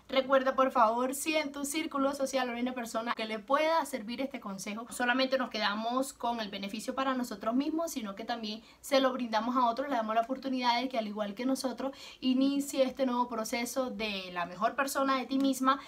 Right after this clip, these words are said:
y logres ser un poco más tranquilo frente a la vida en general.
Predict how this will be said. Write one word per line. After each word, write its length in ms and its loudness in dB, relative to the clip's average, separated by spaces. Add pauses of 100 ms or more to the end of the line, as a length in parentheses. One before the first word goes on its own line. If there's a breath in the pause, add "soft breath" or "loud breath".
(200 loud breath)
y 80 -6
logres 260 0
ser 160 -2
un 80 0
poco 260 -6
más 460 -2
tranquilo 680 -2
frente 520 -6
a 80 -6
la 100 -4
vida 460 -4
en 120 -14
general. 380 -14